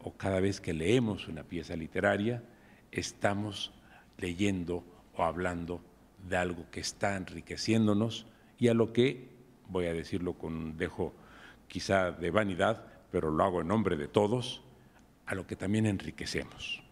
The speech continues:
Porque finalmente estimo que los autores, cuando escriben, también piensan en nosotros,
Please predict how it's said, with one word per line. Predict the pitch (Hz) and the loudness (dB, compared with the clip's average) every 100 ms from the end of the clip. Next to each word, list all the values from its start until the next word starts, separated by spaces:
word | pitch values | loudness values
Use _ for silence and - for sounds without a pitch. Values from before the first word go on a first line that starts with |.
| - _ _ _ - - - - | -20 _ _ _ -20 -20 -20 -12
Porque | 101 - | -8 -4
finalmente | 92 98 101 98 - 107 - | 2 2 4 2 2 0 -2
estimo | - - 104 101 98 | -8 -2 4 4 2
que | 87 | 0
los | 95 - | 0 0
autores, | 76 - 110 127 120 - - - - - - | -2 2 4 4 -2 -8 -14 -20 -20 -20 -10
cuando | 87 | -6
escriben, | 85 - 117 113 113 143 - - - - | -6 0 6 6 6 2 -4 -12 -20 -10
también | - 95 90 | -2 0 2
piensan | - 175 165 92 | 4 6 6 2
en | 78 71 | 0 -4
nosotros, | 69 - - - - | -6 -8 -10 -14 -14